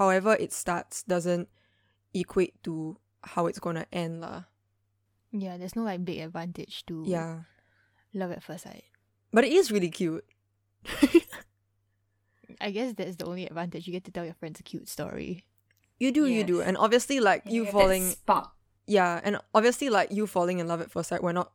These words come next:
Speaker 1: we're not gonna shit on you. We're not gonna, like, say that it's a bad thing, 'cause
Speaker 3: Yeah,
Speaker 1: it's
Speaker 3: I'll
Speaker 1: not,
Speaker 3: be damn
Speaker 1: it's
Speaker 3: happy
Speaker 1: really
Speaker 3: for
Speaker 1: not.
Speaker 3: you.
Speaker 1: Yeah.
Speaker 3: I'll be genuinely happy for you.
Speaker 2: Yes.
Speaker 1: So with that,
Speaker 2: So,
Speaker 1: we've
Speaker 2: to wrap
Speaker 1: come
Speaker 2: up.
Speaker 1: to the end
Speaker 2: <laughs>
Speaker 1: of the episode. Uh,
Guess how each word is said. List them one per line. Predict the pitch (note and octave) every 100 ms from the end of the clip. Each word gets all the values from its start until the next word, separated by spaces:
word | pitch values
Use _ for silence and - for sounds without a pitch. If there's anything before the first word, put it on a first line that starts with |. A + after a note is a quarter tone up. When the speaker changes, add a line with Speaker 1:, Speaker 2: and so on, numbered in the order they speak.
| -
Speaker 1:
we're | G3
not | G3 G3+
gonna | F3+
shit | E3+ F#3+
on | - E3+
you. | F3
We're | F3 F3
not | F3 -
gonna, | F3+ E3+ F3+
like, | F3 E3+ - _
say | - F#3+ F3
that | E3+ -
it's | F3 F3+
a |
bad | E3+ E3+ -
thing, | E3+ D#3+
'cause | G#3 G3
Speaker 3:
Yeah, |
Speaker 1:
it's | G3
Speaker 3:
I'll | G#3 A3
Speaker 1:
not, | G3
Speaker 3:
be |
damn | G#3 A3+
Speaker 1:
it's |
Speaker 3:
happy | A3 F3 F3
Speaker 1:
really | E3
Speaker 3:
for | F3
Speaker 1:
not. | E3+
Speaker 3:
you. | E3+ E3 D#3+ - - _ _ _ -
Speaker 1:
Yeah. | G#3 F3
Speaker 3:
I'll |
be | E3+
genuinely | F3+ F#3 F#3 G3+
happy | F#3+ F3+ E3+
for | E3
you. | D#3 D3+ F3 - _ _ _ _ _ _ _ _
Speaker 2:
Yes. | - -
Speaker 1:
So | A#3
with | A#3 G#3+
that, | - A#3
Speaker 2:
So, | G3 G3
Speaker 1:
we've | G#3+ -
Speaker 2:
to | G#3 F#3
wrap | F#3
Speaker 1:
come | F#3+ F#3+
Speaker 2:
up. | G#3 A#3
Speaker 1:
to |
the | -
end | C#4+ C#4+ A#3 G#3+ A3+
Speaker 2:
<laughs> |
Speaker 1:
of | B3+ B3+ - A#3
the | A#3+
episode. | A#3 C#4 - F#4+ - _ _ _ _
Uh, | A#3+ B3